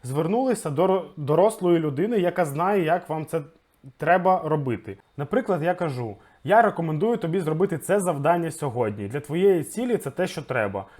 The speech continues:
А ти, як доросла, розумна і освічена людина, просто береш і виконуєш мої рекомендації без примушень і нав'язувань.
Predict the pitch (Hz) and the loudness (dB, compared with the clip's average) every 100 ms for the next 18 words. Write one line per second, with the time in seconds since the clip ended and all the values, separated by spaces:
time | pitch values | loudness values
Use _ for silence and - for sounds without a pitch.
0 | - 135 - 247 214 139 151 156 180 165 | -10 -10 -4 0 0 0 0 0 0 -2
1 | 156 151 127 156 185 202 208 - 151 170 | -2 -2 -2 -4 0 -2 -4 -8 -2 -2
2 | 165 202 196 156 147 135 127 175 269 247 | 0 -6 -6 -8 -6 -6 -4 -4 -2 -4
3 | - 196 - 147 139 208 233 165 139 - | -2 -4 -4 -4 -2 -2 -4 -6 -8 -2
4 | 180 202 185 139 151 175 160 160 156 151 | -2 0 -2 -4 -4 -2 -4 -6 -6 -2
5 | 143 117 - 123 120 185 196 - 151 151 | 0 0 -4 -10 0 0 0 -4 -2 0
6 | 220 - 226 160 165 151 139 127 110 110 | -2 -4 -6 -4 -2 -2 2 2 2 -2
7 | 101 98 | -10 -10